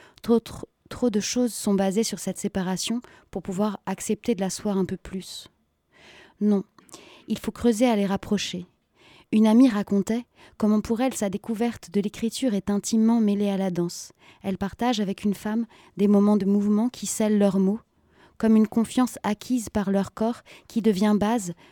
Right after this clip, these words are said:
pour se raconter, se découvrir, s'inventer par écrit. Quelque chose des plus ténus me laisse entendre s-, leur liaison.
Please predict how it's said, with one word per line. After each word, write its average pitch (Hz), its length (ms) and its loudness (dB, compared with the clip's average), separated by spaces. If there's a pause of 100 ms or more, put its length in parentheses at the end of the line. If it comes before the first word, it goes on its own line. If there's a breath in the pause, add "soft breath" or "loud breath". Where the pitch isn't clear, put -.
(260 soft breath)
pour 208 160 -4
se - 120 -4
raconter, 190 640 -2
se - 180 -4
découvrir, 190 640 -4
s'inventer 190 500 -2
par 180 180 -4
écrit. 170 360 -8 (1800 loud breath)
Quelque 233 240 -2
chose 262 260 0
des 208 100 2
plus - 220 -4
ténus 226 500 4
me 202 120 0
laisse 202 260 -2
entendre 214 560 0
s-, - 180 -12
leur 202 220 0
liaison. 185 420 -2